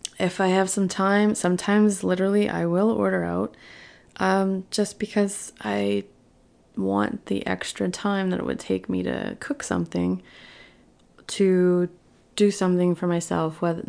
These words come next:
you know, to make me feel better about the day. So whether it is catching up with work 'cause I need to, need to get something out, if it's one of my top two things that I need to do, um,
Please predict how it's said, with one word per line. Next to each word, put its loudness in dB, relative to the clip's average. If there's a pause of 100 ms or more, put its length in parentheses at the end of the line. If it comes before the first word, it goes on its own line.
(380)
you 0
know, 0
to -4
make 2
me 4
feel -4
better -2
about -4
the -4
day. -2
So -4
whether 0
it -4 (500)
is -2
catching -2
up -4
with -2
work -2
'cause -4
I -4 (120)
need -4
to, -4 (200)
need -2
to -4
get -4
something -4
out, -4 (640)
if -6
it's -10
one -2
of -6
my -4
top -4
two -2
things -4
that -6
I -2
need -4
to -8
do, -2 (560)
um, -4